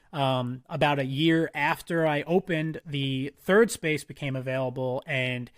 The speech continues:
within about five minutes of it becoming available, I already had it. And then the funny story, uh, and I've, I've told this before, is so, uh, I, the, the tenant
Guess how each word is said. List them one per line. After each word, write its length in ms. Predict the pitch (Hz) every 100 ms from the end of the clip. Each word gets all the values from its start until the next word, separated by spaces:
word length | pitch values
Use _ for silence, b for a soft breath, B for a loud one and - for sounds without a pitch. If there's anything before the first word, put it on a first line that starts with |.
| b b b
within 280 | 147 151 151
about 260 | 147 143
five 320 | - 170 175 160
minutes 280 | 165 156
of 80 | 135
it 80 | 147
becoming 360 | 139 156 165 175
available, 400 | 175 190 185 180
I 180 | 143 139
already 240 | 135 131
had 260 | 127 143 165
it. 160 | 208 -
And 160 | 147 143
then 300 | 143 139 139
the 120 | 135
funny 280 | - 170 147
story, 640 | - 165 175 165 151 151
uh, 40 | 151
and 360 | 156 135 143
I've, 160 | 135 127 -
I've 160 | 135
told 200 | - 175
this 140 | 147 -
before, 400 | 131 - 165 147
is 200 | 139 - b b b b b
so, 340 | - 165 160 -
uh, 400 | 160 143 135 131 - _ -
I, 260 | 156 139 139
the, 280 | 151 143 139
the 100 | 139
tenant 560 | - - - 202 240